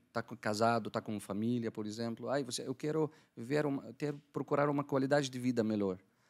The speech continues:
Aí você procura outro lugar. Esse, esse é, é imigração, né? Você im-, imigra pra procurar uma vida melhor. Mas não era o, o meu caso, o nosso caso. O nosso caso era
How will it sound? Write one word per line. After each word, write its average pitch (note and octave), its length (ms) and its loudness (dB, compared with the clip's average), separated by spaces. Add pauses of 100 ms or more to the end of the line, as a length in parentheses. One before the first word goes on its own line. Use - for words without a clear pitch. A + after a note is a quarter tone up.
(340)
Aí F3+ 120 2
você A3 200 2
procura A3+ 520 2
outro B2+ 260 2
lugar. A#2 720 4
Esse, C#3+ 220 0
esse E3 260 0
é, F3 240 -2
é A#2+ 200 -6
imigração, C#3+ 720 0
né? A2 240 -4
Você A#2+ 200 -10
im-, B2 320 -4
imigra E3 460 -2
pra E3+ 180 -4
procurar D#3+ 400 0
uma D#3 160 0
vida D3 240 0
melhor. D3+ 400 2 (920)
Mas B2+ 520 2
não C#3+ 200 2
era E3+ 200 4
o, C3 220 4
o A#2+ 140 -4
meu B2 240 4
caso, G2 480 -2 (140)
o G#2+ 140 -2
nosso A#2 260 -2
caso. G2 360 -2
O - 20 -6
nosso A2+ 240 -6
caso B2 320 0
era A#2+ 320 0